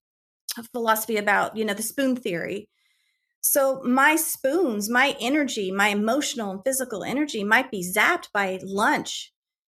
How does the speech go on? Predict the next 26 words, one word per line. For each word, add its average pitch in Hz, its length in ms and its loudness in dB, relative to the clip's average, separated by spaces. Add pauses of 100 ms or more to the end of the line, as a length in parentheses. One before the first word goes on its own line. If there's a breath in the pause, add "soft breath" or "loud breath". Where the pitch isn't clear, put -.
(100)
because 240 380 -2
I've 302 340 2 (180)
been 233 320 -2
working 233 640 -2
ten 339 320 2
times 277 440 0
more 269 260 0
than 240 160 0
another 233 280 0
person 208 600 -6 (180)
because - 160 -8
I'm 208 140 2
not 214 180 4
only 359 300 2
focusing 269 400 -2
on 196 140 -2
my 185 160 -2
work, 190 460 0 (360)
giving 233 260 0
it 208 100 -2
my 196 120 0
very 180 360 0
best, 175 600 0 (420)
and 214 160 0
having 226 320 2
sometimes 220 520 -4